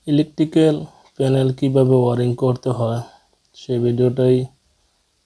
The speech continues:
তুলে ধরা আপনাদের মাঝে। আমি এখন ড্রেসিং করে তারগুলা জায়গায় জায়গায় দিচ্ছি। কিছুক্ষণ পরে লাক্স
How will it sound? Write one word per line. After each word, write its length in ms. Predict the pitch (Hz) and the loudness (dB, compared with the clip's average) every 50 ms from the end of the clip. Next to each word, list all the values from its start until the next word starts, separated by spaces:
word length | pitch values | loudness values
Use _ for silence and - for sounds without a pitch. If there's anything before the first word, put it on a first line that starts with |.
| _ _ _ - | _ _ _ -4
তুলে 200 | - 123 120 120 | -2 0 0 2
ধরা 200 | 117 120 120 120 120 | 2 2 2 2 0
আপনাদের 360 | 117 113 - 127 120 120 123 123 | 0 -2 -4 -4 -2 -2 -2 0
মাঝে। 320 | 123 120 113 113 117 113 117 123 - _ _ _ _ _ _ _ _ _ _ _ _ _ _ _ _ _ _ _ _ _ _ | -2 -2 -2 -4 -4 -6 -6 -8 -10 _ _ _ _ _ _ _ _ _ _ _ _ _ _ _ _ _ _ _ _ _ _
আমি 200 | - 135 127 127 123 123 120 | -8 -4 -2 -2 -2 -2 -2
এখন 300 | - - 135 131 127 127 131 131 - - - _ _ _ _ _ _ _ - | -4 -4 -2 -2 -2 -2 -4 -4 -6 -10 -18 _ _ _ _ _ _ _ -6
ড্রেসিং 400 | 123 120 120 117 - - 123 123 123 117 - | -2 -2 -2 -2 -2 -4 -4 -2 -2 0 0
করে 220 | 127 123 127 123 127 127 127 - _ _ _ _ _ _ _ _ _ _ _ _ _ _ _ _ _ _ - | 2 2 2 2 2 0 -4 -8 _ _ _ _ _ _ _ _ _ _ _ _ _ _ _ _ _ _ -8
তারগুলা 540 | - 123 120 120 120 110 120 117 117 117 117 117 120 123 - _ - 139 127 120 | -4 -4 -2 -2 -2 -2 -2 -2 -2 -2 -2 -2 -4 -6 -8 _ -10 -6 -6 -4
জায়গায় 320 | 120 117 113 117 120 117 120 | -4 -4 -4 -4 -2 -2 -2
জায়গায় 260 | 120 120 120 120 120 120 | 0 0 -2 -2 -2 -2
দিচ্ছি। 340 | 123 123 - - - 135 135 135 139 139 139 - _ _ _ _ _ _ _ _ _ _ _ _ _ _ _ - | -4 -4 -6 -6 -4 -2 -2 -2 -2 -4 -8 -16 _ _ _ _ _ _ _ _ _ _ _ _ _ _ _ -10
কিছুক্ষণ 380 | 127 - - 127 127 - 127 131 131 | -10 -10 -10 -8 -6 -4 -4 -2 -2
পরে 280 | 131 - 135 135 135 135 135 135 131 - - _ _ _ _ _ _ _ _ _ _ _ _ _ _ _ _ _ _ _ _ _ _ _ _ _ - | -2 -2 0 2 2 2 0 -2 -4 -8 -14 _ _ _ _ _ _ _ _ _ _ _ _ _ _ _ _ _ _ _ _ _ _ _ _ _ -10
লাক্স 380 | 127 123 117 117 113 - - | -6 -4 -4 -4 -4 -6 -8